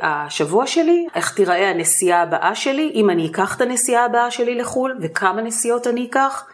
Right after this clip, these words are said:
ואיזה בלנס אני אעשה בין הדברים שאני רוצה לעשות בחיים הפרטיים שלי, לבין החיים המקצועיים שלי.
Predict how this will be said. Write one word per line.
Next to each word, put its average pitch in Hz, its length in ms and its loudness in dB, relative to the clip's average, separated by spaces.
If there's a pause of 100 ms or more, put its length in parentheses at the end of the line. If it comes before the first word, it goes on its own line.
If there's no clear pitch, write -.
(520)
ואיזה 196 380 2
בלנס 196 460 0
אני 170 220 0
אעשה 170 220 0
בין 180 160 2
הדברים 165 340 -2
שאני 165 240 0
רוצה 160 260 0
לעשות 160 280 0
בחיים 165 300 -2
הפרטיים 160 520 -2
שלי, 294 320 0 (400)
לבין 175 260 4
החיים 170 340 -2
המקצועיים 151 560 -6
שלי. 151 340 -4